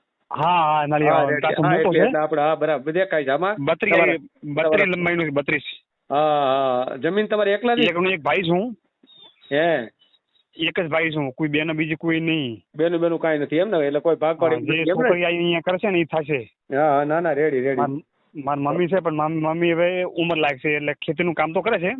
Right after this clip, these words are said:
Speaker 2: હા, હા, હા, હા, હા.
Speaker 1: અમે ભાગ્ય નહીં હાલતા, બધું જાતે કરીએ છે.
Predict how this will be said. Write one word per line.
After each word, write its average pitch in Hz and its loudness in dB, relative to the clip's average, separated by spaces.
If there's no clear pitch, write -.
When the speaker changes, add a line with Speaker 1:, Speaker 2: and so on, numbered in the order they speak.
Speaker 2:
હા, 147 2
હા, 147 2
હા, 151 -4
હા, 139 0
હા. 135 -2
Speaker 1:
અમે 139 -2
ભાગ્ય 143 -2
નહીં 180 -2
હાલતા, 156 0
બધું 143 -4
જાતે 139 -2
કરીએ 131 -4
છે. 117 -12